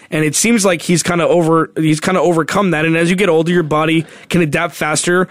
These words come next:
You, you lift more weights, you do more cardio. You can withstand more, m-, more tread on your tires, so to speak.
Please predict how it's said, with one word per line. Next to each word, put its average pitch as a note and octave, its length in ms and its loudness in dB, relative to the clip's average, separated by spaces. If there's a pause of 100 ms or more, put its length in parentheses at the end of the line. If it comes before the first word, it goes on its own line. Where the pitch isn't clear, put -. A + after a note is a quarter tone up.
(200)
You, D#3+ 120 -2
you D#3 180 0
lift E3 280 0
more F3 240 2
weights, D#3 360 0
you D#3 60 -2
do D3+ 180 0
more E3 160 0
cardio. E3+ 580 0 (760)
You E3 140 0
can E3+ 160 2
withstand E3+ 640 0
more, D3+ 500 2
m-, D#3+ 440 -4
more D#3 240 0
tread D3 580 -2 (160)
on D3+ 120 0
your C#3+ 100 0
tires, C#3+ 400 -2
so C3+ 120 -2
to A#2 80 -8
speak. - 380 -10